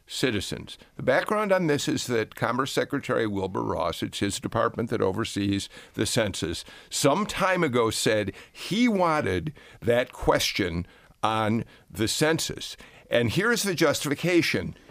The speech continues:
It, there's specific language about it. These statistics, this is from the Census Bureau itself,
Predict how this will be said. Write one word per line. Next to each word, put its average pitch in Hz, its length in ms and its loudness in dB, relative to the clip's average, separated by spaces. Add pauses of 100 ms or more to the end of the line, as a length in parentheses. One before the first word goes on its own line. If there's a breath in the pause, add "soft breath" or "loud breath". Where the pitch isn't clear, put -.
It, - 360 -2
there's 131 480 2
specific 175 580 -2
language 143 480 2
about 80 340 -2
it. - 140 -10 (380 loud breath)
These 180 520 2
statistics, 151 960 -2
this 123 300 0
is 147 100 0
from 120 240 2
the 104 100 0
Census 123 500 -2
Bureau 92 400 0
itself, - 640 -2